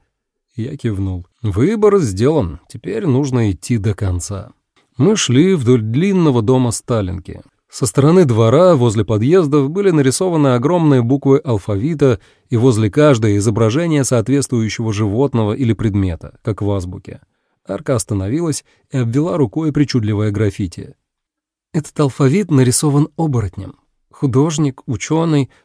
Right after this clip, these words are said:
он жил в этом доме. Его внук, непоседливый волчонок, никак не хотел учиться,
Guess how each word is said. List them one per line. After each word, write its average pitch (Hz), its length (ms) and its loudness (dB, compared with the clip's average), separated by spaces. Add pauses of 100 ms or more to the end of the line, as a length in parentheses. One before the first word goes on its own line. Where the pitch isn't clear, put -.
(120)
он 214 260 -2
жил 185 200 2
в 143 80 4
этом 151 220 2
доме. 110 340 -2 (420)
Его 135 360 2
внук, 175 480 0
непоседливый 147 720 2
волчонок, 131 600 0
никак 190 480 -6
не 220 80 0
хотел 185 280 -4
учиться, 127 580 -4